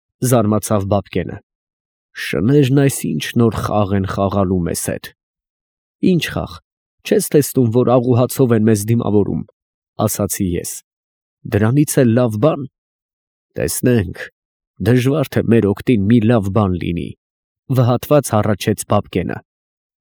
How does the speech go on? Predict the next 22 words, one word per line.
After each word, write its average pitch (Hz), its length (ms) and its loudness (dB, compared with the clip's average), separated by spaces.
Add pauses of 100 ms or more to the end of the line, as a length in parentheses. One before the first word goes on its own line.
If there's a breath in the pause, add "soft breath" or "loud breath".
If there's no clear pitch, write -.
(260)
"Ինչ 165 280 -2
թերահավատ 120 640 -2
մարդ 160 300 -4
ես, 98 120 -2
Բաբկեն", 104 460 0 (440)
ասացի 104 500 -2
ես։ 85 240 -6 (920)
Եկան 143 440 2
ճամբարի 127 460 2
պարետը, 110 460 0 (240)
օպեր 120 360 2
լեյտենանտը 127 680 2
և 117 260 2 (120)
սրանց 120 460 0
հավատարիմ 110 580 0
շներից 104 520 0 (160)
ոստիկանները։ 120 840 -2 (960)
"Զգաստ", 120 600 0 (420)
ձայն 135 280 2
տվեց 120 340 0
օպեր 107 340 0
լեյտենանտը։ 107 680 -2